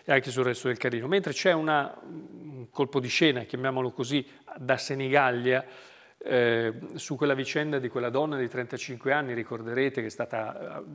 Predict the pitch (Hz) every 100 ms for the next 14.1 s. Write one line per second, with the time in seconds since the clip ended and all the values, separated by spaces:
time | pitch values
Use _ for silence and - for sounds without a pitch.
0 | 170 - 135 123 120 123 151 131 113 120
1 | 120 - 127 123 - 156 165 135 113 127
2 | 113 110 135 143 - 123 - 156 127 107
3 | 117 - 123 139 127 110 - 117 117 -
4 | 123 131 131 117 107 107 131 143 120 117
5 | 117 113 - - - 123 - 117 135 131
6 | 110 117 113 123 120 127 113 - 170 117
7 | 110 131 110 107 - 120 139 165 160 120
8 | - - - - 139 139 120 113 139 135
9 | 156 139 135 120 113 127 143 107 - 113
10 | - - - - 113 123 - 113 117 123
11 | 147 120 117 113 135 131 - 151 - -
12 | - - - 147 139 131 139 - 123 113
13 | - 127 - 135 127 131 117 110 - 123